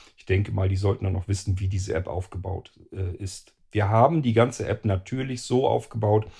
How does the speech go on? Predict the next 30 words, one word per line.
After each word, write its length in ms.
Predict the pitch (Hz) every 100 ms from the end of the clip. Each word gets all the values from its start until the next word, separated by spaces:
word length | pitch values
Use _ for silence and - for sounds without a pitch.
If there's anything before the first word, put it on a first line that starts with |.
| - - - _
dass 140 | 107
sie 100 | -
gänzlich 540 | 104 110 123 110 107 -
intuitiv 840 | 170 151 131 107 95 - 139 -
bedienbar 520 | - 113 131 104 82 71
ist. 180 | -
Also 200 | 95 95
man 200 | 107 107
muss 380 | 110 120 135 -
keine 260 | - 110 110
Dokumentation 960 | 117 113 107 107 104 92 - 120 110
lesen 540 | 95 90 110 123 117 107
oder 160 | 92
hören, 580 | 90 98 110 123 120 113 - - -
einfach 260 | - 110 110
nur 160 | 107
herumprobieren 800 | 101 95 98 110 113 107 104 101
hilft 380 | 98 104 117 -
genauso 520 | 110 95 104 113 107
und 200 | 104 101
ihr 80 | 104
solltet 320 | 98 98 110
eigentlich 260 | 98 95 95
alles 200 | 90 90
finden, 560 | - 107 110 107 98 - - _
was 160 | 95 -
die 160 | -
App 140 | - -
so 160 | -
hergibt. 500 | 85 90 87 82 _